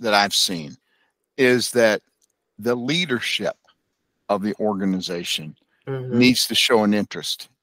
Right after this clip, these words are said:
Speaker 1: in learning.
Speaker 2: Okay.
Speaker 1: Um, when I was with Emerson Electric and we were teaching a, a course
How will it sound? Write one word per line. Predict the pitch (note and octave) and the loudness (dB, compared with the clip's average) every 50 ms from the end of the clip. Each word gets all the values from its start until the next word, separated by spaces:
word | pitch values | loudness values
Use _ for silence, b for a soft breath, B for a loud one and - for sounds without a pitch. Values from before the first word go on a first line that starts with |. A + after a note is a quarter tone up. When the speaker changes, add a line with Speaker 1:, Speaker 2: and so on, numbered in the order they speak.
| _ _ _ | _ _ _
Speaker 1:
in | - G2 F#2+ F#2+ | -4 -4 -2 -2
learning. | G2 F#2+ F2+ E2 C#2 - - _ _ _ _ _ _ _ _ _ _ | -2 -2 -4 -4 -6 -10 -14 _ _ _ _ _ _ _ _ _ _
Speaker 2:
Okay. | B2+ - - B2 A#2+ C3 - | -18 -10 -6 -6 -6 -6 -8
Speaker 1:
Um, | - F2 F2 D#2+ E2 E2+ E2 - _ _ _ _ _ | -8 -10 -8 -6 -6 -8 -8 -10 _ _ _ _ _
when | - G#2 G#2 | -4 0 4
I | G#2+ A2+ B2 | 6 6 6
was | A#2+ A2+ A2 - - | 4 4 2 2 0
with | A2 G#2 - - - _ | 0 -4 -4 -8 -6 _
Emerson | C#3+ C3 B2 B2 - - A#2+ A2 | 4 4 4 6 4 4 2 2
Electric | G#2+ G#2 A2 A2 - - - E2+ - - _ | 4 4 4 4 4 0 -6 -12 -12 -12 _
and | F#2 F#2+ F#2+ | -8 -6 -6
we | G#2+ A2+ | -6 -4
were | G#2 G2 E2+ - | -4 -6 -8 -8
teaching | - - C#3+ C3+ - - A#2 G#2 G2+ G2 F#2 - _ _ | -10 -10 -8 -6 -2 2 2 4 4 4 0 -4 _ _
a, | - - - G2+ F#2 - _ _ _ - | -20 -18 -16 -18 -18 -20 _ _ _ -10
a | - F2+ | -10 -10
course | - - - - A#2+ G#2+ E2+ - - - - | -10 -6 0 2 2 2 2 0 -6 -12 -14